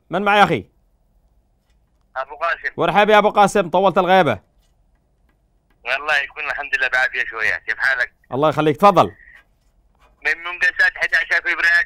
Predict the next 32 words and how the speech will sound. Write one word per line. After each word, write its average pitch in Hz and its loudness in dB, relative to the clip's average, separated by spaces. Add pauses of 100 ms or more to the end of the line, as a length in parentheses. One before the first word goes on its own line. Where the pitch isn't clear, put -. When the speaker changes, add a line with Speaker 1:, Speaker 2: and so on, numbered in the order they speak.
Speaker 2:
شردت 165 -2
كل 170 -2
اليمنيين 170 -4
من 160 -14
كل - -8
بيت. 107 -6 (240)
Speaker 1:
نعم. 139 -4 (280)
Speaker 2:
من 131 -4
منقذات 151 -4
أحد - -12
عشر 160 -6
فبراير 160 0
هدمت، 165 -2 (400)
هدمت 160 -2 (100)
دولة 170 -2 (260)
نكاية 160 -4
بالنظام 160 -4
السابق 160 -2 (280)
وصولا 160 -4
إلى 170 -2
الكراسي. 135 -4 (220)
Speaker 1:
نعم. 127 0 (600)
Speaker 2:
من - -4
منقذات 175 -2
أحد - -16
عشر 170 -4
فبراير 175 -4 (540)
إيصال 180 -2
الحوثي 190 -6
إلى 175 -6
سدرة 185 -6
الحكم، 170 -4